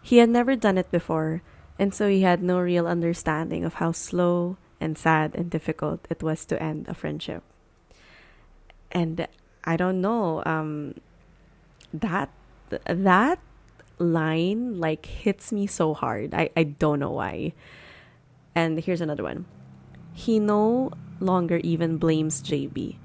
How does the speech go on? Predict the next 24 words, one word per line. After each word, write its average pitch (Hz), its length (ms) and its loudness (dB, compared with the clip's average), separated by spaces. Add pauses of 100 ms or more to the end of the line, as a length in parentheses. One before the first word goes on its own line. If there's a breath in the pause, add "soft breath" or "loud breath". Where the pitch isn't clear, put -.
(200 loud breath)
He - 140 -2
simply 175 380 0
cannot 156 320 -2
forget. - 380 -6 (960 loud breath)
He - 180 -4
finds 180 520 2
that 160 180 -2
some 180 260 0
small 170 420 2
but 165 180 0 (520)
unignorable 175 880 -2
part 160 260 -2
of 175 120 -4
him 151 180 -4
is 165 140 -6
always 170 380 -2
wondering 160 400 -4
if - 180 -10
J 165 220 2
B 160 160 0
will 156 180 -2
do 160 160 -2
it 156 140 -6
again. 165 360 -6